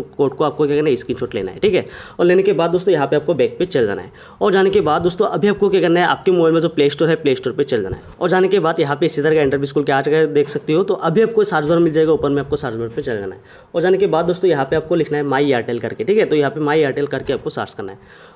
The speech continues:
और सर्च करने के बाद दोस्तों यहाँ पे देख सकते हो एयरटेल थैंक्स करके एक ऐप मिल जाएगा। तो यहाँ से आपको क्या करना है, इस ऐप को यहाँ पे डाउनलोड करना है। तो मैंने यहाँ पे already डाउनलोड करके रखा है, देख सकते हो। तो यहाँ से मैं बैक कर लेता हूँ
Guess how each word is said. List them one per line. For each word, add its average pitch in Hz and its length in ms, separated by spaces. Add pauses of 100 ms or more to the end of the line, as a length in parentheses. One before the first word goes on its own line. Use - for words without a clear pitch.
(100)
और 170 60
सर्च 175 200
करने 185 180
के 180 100
बाद 147 200
दोस्तों 170 240
यहाँ 139 120
पे 160 80
देख 151 140
सकते 151 200
हो 170 120
एयरटेल 143 320
थैंक्स 143 260
करके 147 320
एक 139 100
ऐप 127 160
मिल 143 140
जाएगा। 147 200
तो 190 120
यहाँ 139 240
से 180 100
आपको 170 220
क्या 160 120
करना 160 140
है, 160 60
इस 147 120
ऐप 123 160
को 147 60
यहाँ 123 160
पे 147 100
डाउनलोड 110 280
करना 101 160
है। - 520
तो 180 60
मैंने 175 240
यहाँ 147 140
पे 170 120
already 151 280
डाउनलोड 156 260
करके 156 220
रखा 143 180
है, 135 60
देख 131 140
सकते - 240
हो। 214 100
तो 165 180
यहाँ 147 220
से 147 120
मैं 135 160
बैक 120 200
कर 113 80
लेता 98 200
हूँ 101 80